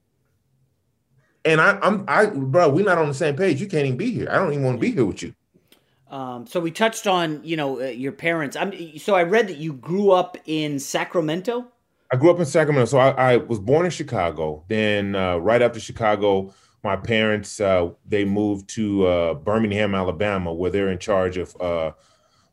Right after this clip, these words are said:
Speaker 1: uh, putting together a school.
Speaker 2: Oh.
Speaker 1: uh, in the, uh, inner city. And my mother was a principal, and, uh,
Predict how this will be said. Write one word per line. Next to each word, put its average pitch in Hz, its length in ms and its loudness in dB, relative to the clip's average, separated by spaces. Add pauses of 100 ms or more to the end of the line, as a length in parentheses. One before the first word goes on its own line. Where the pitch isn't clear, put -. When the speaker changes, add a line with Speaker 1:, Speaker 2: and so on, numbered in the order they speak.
(100)
Speaker 1:
uh, 87 480 0 (520)
putting 135 240 2
together 101 320 2
a 85 40 -4
school. 87 460 -4 (400)
Speaker 2:
Oh. 196 220 -6
Speaker 1:
uh, 87 360 0 (380)
in 107 140 0
the, 95 120 0
uh, 87 160 0
inner 101 220 -4
city. 87 420 -4 (580)
And 95 400 0
my 95 80 0
mother 104 240 2
was 104 160 2
a 90 40 -10
principal, 92 640 -4 (720)
and, 87 720 -2
uh, 78 640 -2